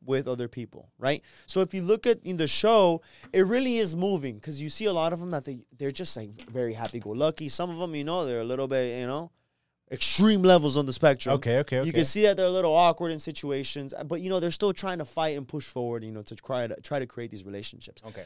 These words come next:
Speaker 1: I think it's very beautiful. Um, it just a little bit just feels, <sighs> I guess now that I think about it, man, it's just kinda like their natural being, you know? Where, like, they just don't know what to talk about. They don't know how to have these conversations. They don't know how to flow. So then they get trained. They get, like,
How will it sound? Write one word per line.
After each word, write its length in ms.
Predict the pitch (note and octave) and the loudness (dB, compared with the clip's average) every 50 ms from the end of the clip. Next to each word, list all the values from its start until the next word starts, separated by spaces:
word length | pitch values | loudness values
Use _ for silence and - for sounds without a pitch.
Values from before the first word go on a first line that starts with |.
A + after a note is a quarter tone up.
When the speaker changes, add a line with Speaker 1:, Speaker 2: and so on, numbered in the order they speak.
| - _ | -14 _
Speaker 1:
I 40 | - | -4
think 120 | F#3 G#3+ G#3 | 0 2 2
it's 80 | G#3 | 4
very 180 | F#3 A3 G#3 G3 | 6 4 4 4
beautiful. 540 | F3 A3+ A#3+ C4+ G3+ - D#3+ B2+ G#2 - - _ _ _ _ _ _ _ _ | 2 0 -2 -2 0 0 -2 -2 -2 -4 -10 _ _ _ _ _ _ _ _
Um, 580 | - D3 D3+ D3 C#3+ C#3 C#3 C3+ B2+ B2+ A#2+ - - _ _ _ _ _ _ _ _ _ | 2 4 4 6 4 4 2 2 0 -2 -6 -8 -14 _ _ _ _ _ _ _ _ _
it 200 | - E3 E3+ D3 | -4 -2 -2 0
just 260 | - G3+ G3+ E3+ - | 0 0 0 -2 -4
a 120 | - A#2+ D3+ | -4 -6 -4
little 240 | C#3+ C3+ E3+ F#3 F#3 | -4 -4 -4 -4 -4
bit 180 | E3 F3+ E3 | -4 -6 -6
just 260 | C#3 E3 D#3 C#3 - - | -6 -8 -8 -8 -8 -8
feels, 500 | - D#3+ D#3+ D#3 D#3 D3+ C#3 - - - - - - - - | -6 -6 -4 -4 -4 -6 -6 -8 -10 -10 -12 -16 -18 -18 -18
<sighs> 220 | - - - - - | -18 -18 -18 -18 -16
I 80 | C#3+ | -12
guess 200 | C#3+ F#3+ F#3 - | -10 -10 -10 -8
now 120 | F3 E3+ F3 | -10 -10 -8
that 80 | E3 C3+ | -8 -8
I 80 | B2+ | -8
think 160 | B2+ - D3 | -8 -8 -10
about 240 | D3+ D#3 D3+ D#3 D3 | -6 -6 -4 -6 -6
it, 40 | D3 | -6
man, 200 | D#3+ D#3+ D#3 D3 | -8 -8 -8 -8
it's 100 | B2 A2 | -8 -8
just 200 | - D3 C3+ - | -8 -10 -10 -12
kinda 200 | - D#3 C#3+ C3 | -12 -12 -10 -10
like 160 | A2+ A2 G2 | -10 -10 -10
their 140 | A2 A2 G#2+ | -12 -12 -12
natural 480 | G#2+ A2 A2+ A2+ - B2 A2 G2 - - F#2+ | -10 -10 -10 -10 -12 -12 -12 -12 -14 -16 _
being, 320 | G#2+ A2+ G#2 G2+ F#2+ E2 D#2+ | -18 -16 -16 -16 -18 -20 -20
you 120 | D#2 D2 | -20 _
know? 200 | E2 F#2 G#2+ C3 - _ _ _ _ _ _ _ _ _ | -16 -14 -14 -14 -16 _ _ _ _ _ _ _ _ _
Where, 160 | - B2 B2 | -4 -2 -2
like, 140 | A#2 G#2+ - | -2 -4 -6
they 100 | A#2 A2 | -10 -10
just 180 | G#2 A2+ G#2 G2+ | -10 -12 -8 -6
don't 140 | A#2+ B2+ | -6 -4
know 80 | C3 B2 | -4 -4
what 140 | A2+ A2+ A2 | -6 -6 -8
to 80 | A#2 | -10
talk 260 | G#2 A2 G#2 F#2+ - - | -10 -8 -8 -8 -10 -12
about. 200 | F#2+ F2 F2 F2 | -14 -14 -12 -12
They 80 | F#2 G2 | -12 -10
don't 160 | G#2+ A#2 B2 | -10 -8 -8
know 100 | A#2+ A2+ | -8 -8
how 160 | A2+ A#2 A#2 | -8 -8 -8
to 60 | G#2+ G#2+ | -8 -6
have 160 | G#2+ G#2+ A2 | -6 -6 -6
these 140 | A2 G#2+ - | -6 -6 -6
conversations. 460 | - G#2 G2+ G#2 G#2 G2+ G2 F#2+ F#2+ | -6 -8 -8 -8 -10 -12 -12 -12 -12
They 100 | G2 G2+ | -10 -8
don't 160 | G#2 A#2 A#2+ | -8 -8 -8
know 80 | A#2+ A2 | -10 -10
how 120 | A#2 A2+ | -10 -12
to 60 | G#2+ | -12
flow. 200 | G2+ - A2+ A2+ | -10 -8 -8 -8
So 100 | A2+ - C3 | -8 -8 -8
then 100 | C3+ C#3 | -8 -8
they 100 | C#3+ C3+ | -6 -6
get 160 | D#3 D3+ - | -6 -4 -4
trained. 480 | - - - C#3 C3+ C3 C3 C3 B2 | -4 -2 -2 0 0 0 -2 -2 -2
They 60 | A#2 A2+ | -4 -4
get, 220 | A2+ B2+ F2+ - | -4 -6 -6 -4
like, 260 | A2+ B2 A#2 A2+ - | -4 -2 -2 -2 -4